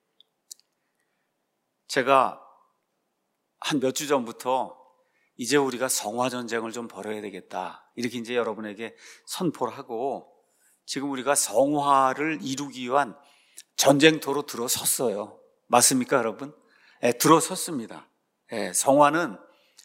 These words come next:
가장 힘든 거예요. 그리스도인에게 가장 힘든 게 성화고,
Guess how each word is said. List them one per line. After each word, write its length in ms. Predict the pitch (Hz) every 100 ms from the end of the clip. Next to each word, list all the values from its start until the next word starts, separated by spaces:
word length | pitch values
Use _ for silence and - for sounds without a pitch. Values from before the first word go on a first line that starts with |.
| _ _ _ _ _ _ _ _
가장 380 | - - 196 185
힘든 360 | 160 196 185 165
거예요. 300 | 120 98 92 _ _ _ -
그리스도인에게 760 | 147 160 143 160 156 139 131
가장 380 | 139 156 - 196
힘든 300 | 196 165 147
게 180 | 135 135
성화고, 840 | - 113 120 117 131 156 104 -